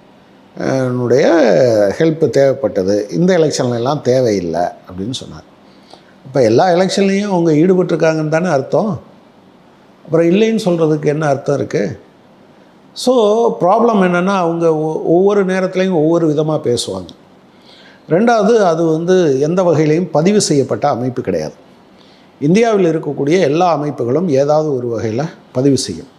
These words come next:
தேவைன்னா அதனுடைய ரெக்கார்ட்ஸை வந்து நீங்க, அஹ், இன்ஸ்பெக்ட் பண்ண முடியும் அதிகாரிகள்.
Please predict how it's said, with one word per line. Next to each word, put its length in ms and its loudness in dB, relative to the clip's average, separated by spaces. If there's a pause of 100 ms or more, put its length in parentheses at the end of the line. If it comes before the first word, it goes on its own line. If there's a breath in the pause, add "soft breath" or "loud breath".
(680 loud breath)
தேவைன்னா 480 2
அதனுடைய 440 -2
ரெக்கார்ட்ஸை 640 -2
வந்து 280 0
நீங்க, 540 -4 (1040 soft breath)
அஹ், 420 0
இன்ஸ்பெக்ட் 320 -2
பண்ண 180 -2
முடியும் 360 -6
அதிகாரிகள். 540 -2